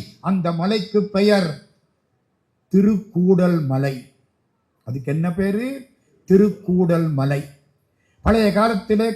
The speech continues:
காகபுசுண்டர் மலை. சித்தர்களில் முதல்வர் காகபுசுண்டர். கோடிக்கணக்கான ஆண்டுகள் வாழ்க்கைன்னு சொல்றாங்க. அவரை பத்தி அவ்வளவு எழுதியிருக்காங்க. அங்க இருந்தவருக்கு என்ன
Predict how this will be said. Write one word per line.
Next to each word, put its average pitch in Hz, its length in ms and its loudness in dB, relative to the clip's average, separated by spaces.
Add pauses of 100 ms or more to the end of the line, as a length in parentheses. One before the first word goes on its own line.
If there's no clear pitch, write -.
(160)
காகபுசுண்டர் 180 1200 -2
மலை. 127 260 -14 (800)
சித்தர்களில் 180 960 -4
முதல்வர் 185 800 -2
காகபுசுண்டர். 139 920 -8 (1080)
கோடிக்கணக்கான 220 1040 2
ஆண்டுகள் 220 560 -2
வாழ்க்கைன்னு 208 720 -4
சொல்றாங்க. 190 480 -6 (920)
அவரை 190 260 2
பத்தி 190 340 -2
அவ்வளவு 202 440 2
எழுதியிருக்காங்க. 202 720 0 (2000)
அங்க 156 160 -2
இருந்தவருக்கு 190 640 0
என்ன 185 240 -2